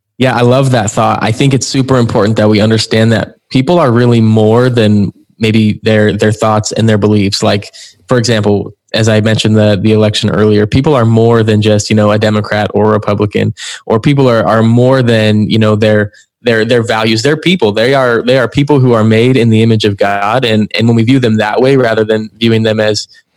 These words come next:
what they think or their ideologies, then it's really gonna change the way that we approach them.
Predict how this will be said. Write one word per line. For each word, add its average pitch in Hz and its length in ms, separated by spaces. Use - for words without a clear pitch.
what 123 160
they 113 120
think 139 380
or 113 160
their 110 160
ideologies, 113 680
then 117 120
it's 107 120
really 139 160
gonna 107 120
change 107 360
the 107 80
way 107 120
that 104 160
we 104 200
approach - 440
them. 104 260